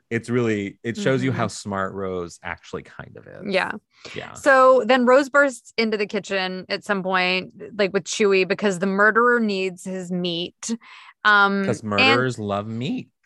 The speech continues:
Speaker 2: And Oliver isn't back with the new meat because, remember, Sophia ruined the old meat. And this is where I just wrote, I wrote in all caps, "I still don't understand how an entire hotel is run by, like, five people. Do they have servers,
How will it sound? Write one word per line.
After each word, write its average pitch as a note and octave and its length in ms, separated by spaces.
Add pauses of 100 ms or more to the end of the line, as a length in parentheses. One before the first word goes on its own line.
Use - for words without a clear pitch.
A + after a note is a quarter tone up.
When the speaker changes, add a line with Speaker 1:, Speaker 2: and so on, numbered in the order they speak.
(160)
Speaker 2:
And A3+ 460
Oliver C#4 420
isn't B3 340
back G3+ 420
with G3 180
the G#3 100
new B3 220
meat A#3+ 300
because, G3+ 300
remember, G3+ 220
Sophia G#3 460
ruined F#3+ 380
the F#3 160
old A#3 260
meat. A#3 360 (300)
And A3+ 140
this E4+ 140
is - 140
where D#4+ 160
I C#4 80
just B3 260
wrote, A3 300 (180)
I A#3 100
wrote B3+ 280
in A#3 120
all G#3+ 220
caps, G#3+ 400 (100)
"I G#3+ 80
still B3+ 300
don't D4 220
understand A3+ 680
how G#3+ 200
an G#3+ 60
entire G#3+ 380
hotel G#3+ 540
is F#3+ 160
run G#3 180
by, G#3 120
like, F#3+ 200 (120)
five G3+ 360
people. F#3+ 480
Do A#3+ 140
they B3+ 140
have B3+ 160
servers, G3+ 520